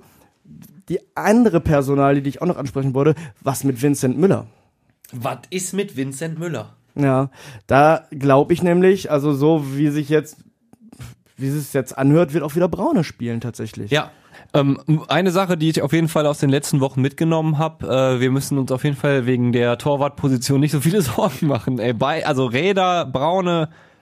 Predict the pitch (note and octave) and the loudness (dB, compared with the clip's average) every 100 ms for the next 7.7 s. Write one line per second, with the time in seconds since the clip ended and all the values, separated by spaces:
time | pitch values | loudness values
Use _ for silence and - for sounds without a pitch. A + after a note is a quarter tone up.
0 | _ _ _ B2+ C#3+ D#3+ C3+ D#3+ F3 D#3 | _ _ _ 0 2 2 0 -2 0 0
1 | D#3 E3+ A2+ C3+ D3+ G#3 F3 F3 F3 F3 | 0 -2 -2 -2 2 2 0 -6 -8 -6
2 | E3 - D3 G#3+ A#3 - D#3 E3+ F3 D#3+ | -6 0 2 2 0 -8 0 2 0 -4
3 | D#3+ D3+ D3+ C3 C3+ C3 _ - C3+ C#3+ | -4 -4 -4 -12 -20 -20 _ -20 -14 -10
4 | C3 C3+ C#3+ D#3+ G3+ E3+ E3+ D#3+ E3+ D#3+ | -8 -4 0 2 4 2 -2 -2 -2 -2
5 | - - D3+ D#3 C#3+ D3+ A3 - F#3 F#3+ | -2 0 2 2 0 0 -2 -2 0 4
6 | G3 F3+ F#3+ F#3+ F#3+ F#3 A#3 A#3+ G#2 D3+ | 4 4 4 6 4 4 2 0 -4 -2
7 | D#3+ D#3+ F3 F3 G#3 - | 0 2 2 2 -2 -2